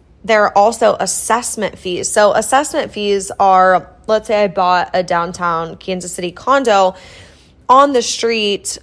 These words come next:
outside of the condo needs fixed, or the, the building needs new windows or something. It, uh, to, to kinda, like, break it down, basically they just say,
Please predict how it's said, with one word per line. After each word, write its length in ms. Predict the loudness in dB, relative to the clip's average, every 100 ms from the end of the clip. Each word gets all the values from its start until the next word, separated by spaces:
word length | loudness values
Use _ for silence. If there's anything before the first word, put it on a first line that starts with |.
| 0
outside 440 | 0 2 2 2
of 60 | 0
the 100 | -6
condo 640 | -4 -4 -2 -2 -2 -4 -10
needs 280 | -8 -6 -4
fixed, 400 | -6 -4 -10 -4
or 220 | 2 2
the, 320 | 4 2 2 -2 -8
the 100 | -2
building 360 | 2 2 0
needs 300 | -4 -6 -6
new 120 | -6 -4
windows 380 | -4 -4 -4
or 80 | -4
something. 480 | -6 -8 -6 -8 -8 -18 -20 -20 -20 -20 -20 -20 -18
It, 960 | -12 -8 -10 -12 _ -10 -8 2 6 6
uh, 400 | 6 4 2 -2
to, 140 | -8
to 240 | -6 -4
kinda, 260 | 0 2 4
like, 260 | 4 2 2
break 240 | 2 2
it 80 | 2
down, 220 | 2 2
basically 540 | 2 2 2 0 0 0
they 140 | -2
just 200 | -4 -2
say, 220 | 0 0